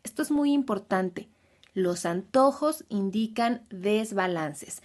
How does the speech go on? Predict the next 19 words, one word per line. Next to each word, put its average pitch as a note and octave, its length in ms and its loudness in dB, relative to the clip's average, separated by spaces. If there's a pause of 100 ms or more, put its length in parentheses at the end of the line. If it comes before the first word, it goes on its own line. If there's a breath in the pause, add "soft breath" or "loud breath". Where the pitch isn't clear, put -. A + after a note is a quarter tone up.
(160 loud breath)
Son C#4 300 2
mensajeros C4+ 600 0
que G#3 120 -4
nos F#3+ 180 -2
hacen G#3+ 220 2
saber G3 360 2
que A3 100 0
hay A3+ 200 -2
algo D4+ 300 2
en E4+ 60 2
nuestro A#3+ 340 -2
cuerpo E3+ 420 0
o G#3 120 0
en F#3+ 60 2
nuestro F#3+ 320 -2
ser, F3 320 -2
en B3+ 80 0
nuestra F#3+ 280 -4
persona, E3+ 600 -6